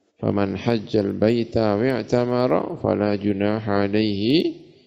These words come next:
ayyat tawafa bihima."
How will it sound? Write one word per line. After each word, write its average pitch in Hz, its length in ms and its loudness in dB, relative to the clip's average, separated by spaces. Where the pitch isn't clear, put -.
ayyat 101 720 -2
tawafa 92 800 -2
bihima." 82 560 -4